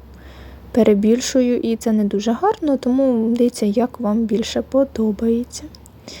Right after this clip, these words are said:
Це все діло я ось так ще підтираю. О, тепер з цинабоном мені захотілося щось.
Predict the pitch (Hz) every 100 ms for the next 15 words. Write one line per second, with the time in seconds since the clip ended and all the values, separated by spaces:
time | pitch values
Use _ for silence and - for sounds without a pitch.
0 | - - - - - - 220 - 202 226
1 | 214 208 202 202 - 208 - 202 202 -
2 | 196 226 277 311 302 254 - - 180 -
3 | - - - - - 220 208 190 185 190
4 | 202 208 208 202 214 214 214 262 - -